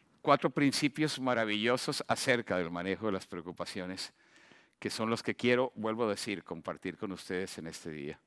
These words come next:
Y debo decir que fueron principios en los que yo mismo estaba trabajando en mi vida porque esta semana estaba bastante preocupado. Y tenía que preguntarme, "Señor, el domingo tengo que compartir este mensaje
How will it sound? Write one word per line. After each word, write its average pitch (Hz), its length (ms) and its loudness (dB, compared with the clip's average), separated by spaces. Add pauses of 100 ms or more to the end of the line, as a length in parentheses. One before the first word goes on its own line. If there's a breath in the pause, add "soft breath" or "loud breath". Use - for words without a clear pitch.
(1000 soft breath)
Y 107 120 -2
debo 127 200 4
decir 143 400 4
que - 100 0
fueron 131 320 2
principios 127 600 0
en 135 80 2
los 113 160 0
que 117 100 0
yo 110 120 0
mismo 139 260 4
estaba 117 320 2
trabajando 104 460 2
en 120 60 0
mi 110 80 0
vida 110 260 4
porque 117 260 -4
esta 131 160 -2
semana 107 320 0
estaba 131 380 8
bastante 147 680 6
preocupado. 82 560 -6 (1400 soft breath)
Y 101 80 -2
tenía 117 220 6
que 131 140 4
preguntarme, 120 520 4
"Señor, 120 520 2
el 127 100 2
domingo 113 400 2
tengo 127 240 0
que 107 140 -6
compartir 107 640 0
este 113 240 -2
mensaje 107 580 -2